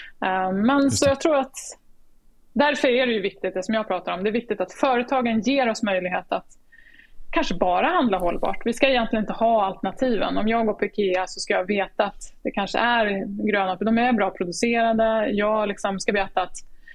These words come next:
Speaker 1: det jag köper handlar inte om att jag i varje situation måste ta reda på, "Hmm, vad är det här stålet tillverkat?" Eller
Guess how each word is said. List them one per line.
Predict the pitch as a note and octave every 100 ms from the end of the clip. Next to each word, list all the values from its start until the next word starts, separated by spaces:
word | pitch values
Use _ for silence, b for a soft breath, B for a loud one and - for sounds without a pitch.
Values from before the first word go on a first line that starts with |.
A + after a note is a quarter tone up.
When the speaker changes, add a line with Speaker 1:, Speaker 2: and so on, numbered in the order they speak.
| B -
Speaker 1:
det | G3+ G3
jag | F#3+ F#3 F#3+ F3+
köper | D4 C#4 C4 - A#3
handlar | A3+ B3 A3+ G3+
inte | G3 F#3+
om |
att | F#3 -
jag | D4+ C4+
i | G#3
varje | F#3+ F3+
situation | F3+ F#3 F#3 F#3+ F3+
måste | F3+ -
ta | G3
reda | F3+ F3+
på, | F#3
"Hmm, | F#3 F#3 E4 C#4 - F#3+
vad | F#3 F#3
är | F#3
det | F3+
här | C4 C#4+ C#4 C#4 B B B
stålet | - A#3 F#3 F#3 F3+
tillverkat?" | F#3+ F3 F3+ E3+ F#3 F3+
Eller | F#3 F#3 F#3 F3+